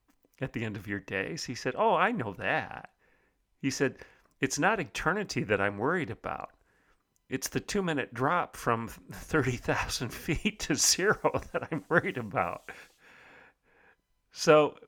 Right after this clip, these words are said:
with that little bit of levity in mind, let's get ready to take a break. Oh, we know the end of the, <laughs> the end of the story. We know who wins. It's not eternity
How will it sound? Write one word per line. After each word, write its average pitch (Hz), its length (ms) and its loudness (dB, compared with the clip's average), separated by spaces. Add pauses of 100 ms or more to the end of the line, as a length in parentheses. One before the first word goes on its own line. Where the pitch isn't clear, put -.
(120)
with 147 240 2
that 156 240 8
little 147 220 6
bit 117 200 4
of 101 160 0
levity 127 500 2
in 101 120 -6
mind, 104 520 -4 (520)
let's 127 120 -6
get 113 160 -2
ready 113 200 0
to 101 140 -6
take 101 300 -2
a 98 40 -8
break. 104 480 -2
Oh, 151 220 4 (180)
we 135 260 2
know 160 280 6
the 117 180 0
end 107 160 0
of 92 160 -4
the, 95 180 -4 (200)
<laughs> - 140 -20
the - 520 -2
end 127 100 -4
of - 120 -8
the 123 100 -4
story. 127 380 4
We 110 180 -2
know 127 180 4
who 113 140 0
wins. 98 420 -2
It's 120 200 -8
not 160 180 2
eternity 123 720 0